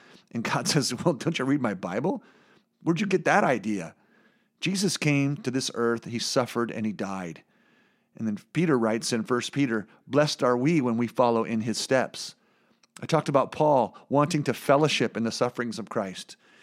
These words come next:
In Acts, the apostles, after they were beaten, it says that they went away rejoicing that they had been worthy to suffer for his name. I don't think today, to be honest, I'd be rejoicing if I was persecuted with beatings or stonings or,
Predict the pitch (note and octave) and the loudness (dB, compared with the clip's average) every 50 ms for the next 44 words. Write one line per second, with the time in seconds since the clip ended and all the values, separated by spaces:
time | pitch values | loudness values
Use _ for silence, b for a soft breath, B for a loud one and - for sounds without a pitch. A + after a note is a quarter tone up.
0 | b b b - C#3 B2+ - - C3+ C#3+ C3+ A#2 - - - - b b b b | b b b -4 -4 -4 -2 -2 -2 -2 -2 -2 -4 -6 -8 -8 b b b b
1 | b b B2 B2 B2+ B2+ B2+ - C#3 C#3+ C#3+ - C3+ A#2 A2 C#3+ C#3 - D3 C#3 | b b 0 2 2 0 2 4 2 4 4 2 -2 0 2 0 0 2 0 2
2 | C3+ C#3 C#3 C3 A2+ F#2+ - D3+ E3 F3 - B2+ A#2+ A#2 G2 - - C3+ B2 B2 | 2 4 4 2 0 2 2 2 2 2 0 -2 -2 -4 -2 0 -2 0 0 0
3 | F2+ C3 B2+ B2+ B2 C#3 E3+ F3+ - D#3+ D3 C3+ C3+ C#3+ D#3 D3+ C3+ C3 A2 G#2+ | -2 0 -2 0 2 0 0 2 2 2 4 4 4 4 4 4 2 2 0 0
4 | - - C3+ D3 F3+ F#3+ F3+ - - C#3 A#2 G#2 F#2+ B B B B B B2+ A#2+ | -2 2 4 6 6 6 4 2 0 0 0 -2 -4 B B B B B -6 -2
5 | - C#3 C3+ C#3 B2+ A#2 C3+ C3 A#2+ A2+ A2+ C3+ D#3 F#3+ G#3+ G#3 F#3+ D#3+ D3+ C3 | 2 2 2 2 2 0 0 0 0 0 4 6 6 8 8 6 6 6 4 2
6 | A#2+ - B2 - - - - C3+ C#3 - - A2+ G2+ - - B2+ A2+ A2 C3 B2 | 2 0 -2 -2 0 2 2 2 2 2 0 0 0 0 0 -2 0 2 0 -2
7 | A2 - B2 A2+ A2+ A2+ G#2 F#2 F2+ F#2+ - _ _ _ _ _ _ _ _ _ | -2 -2 -4 -2 -2 -2 -2 -4 -6 -10 -14 _ _ _ _ _ _ _ _ _
8 | _ _ _ _ _ _ _ _ _ _ - _ _ - D3 E3 D3 - D3 D#3 | _ _ _ _ _ _ _ _ _ _ -20 _ _ -4 -4 -4 -2 0 0 0
9 | D3 C#3 - - C#3 C3 C#3 C#3 C#3 C3 A2+ A#2 - - B2+ C3 C3 C3 C3+ C3+ | 0 0 0 0 2 2 4 2 2 0 -2 -8 -10 -6 -4 -2 -2 -2 -2 -2
10 | - - - C#3+ C#3+ C#3 G#2+ - _ C#3+ C#3+ B2+ G#2+ - B2+ B2 A2+ G#2+ B2+ C3 | -4 -4 -2 -2 -2 -2 -6 -6 _ -4 -2 -2 -4 -4 -4 -4 -2 2 4 4
11 | B2+ C3 C3 - - B2 G#2 F#2+ F#2+ F#2+ - - B2+ A#2+ A#2 A2 G#2+ - - B2 | 4 4 4 2 0 -2 -2 -2 -6 -10 -6 -2 0 0 0 0 -4 -4 -4 -4
12 | A#2 A2 - A2 - - A#2 G2+ G#2+ G#2 G#2 E2+ - - B2 A#2+ A#2 A#2 A2 G#2 | -4 -4 -6 -8 -4 -4 -2 -2 -2 -4 -6 -8 -4 -2 -2 0 0 0 0 -2
13 | G#2 F#2+ G2 G2 - - - A#2+ A#2 A#2+ B2 A#2+ A2+ G#2 G2 G2 G2 - A#2 G#2+ | -2 -4 -6 -6 -8 -4 0 0 2 2 2 0 0 -2 -2 -6 -6 -4 -4 -4
14 | G2+ G2 F#2+ | -4 -4 -8